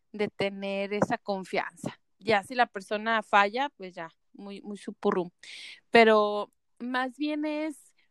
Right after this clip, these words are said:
el no ceder a, a, a, a olvidarte de ti. O sea, al,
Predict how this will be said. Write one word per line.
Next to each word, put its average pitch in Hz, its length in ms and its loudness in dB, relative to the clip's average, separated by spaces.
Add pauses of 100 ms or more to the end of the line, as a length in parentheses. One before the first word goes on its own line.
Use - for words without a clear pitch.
(540)
el 247 400 0
no 262 160 -6
ceder 285 720 -2 (720)
a, 202 760 -4 (1080)
a, 233 240 0 (120)
a, 226 160 2 (440)
a 247 80 2
olvidarte 247 800 2
de 262 120 -6
ti. 226 320 -10 (160)
O 214 140 -4
sea, 208 480 4
al, 214 500 -4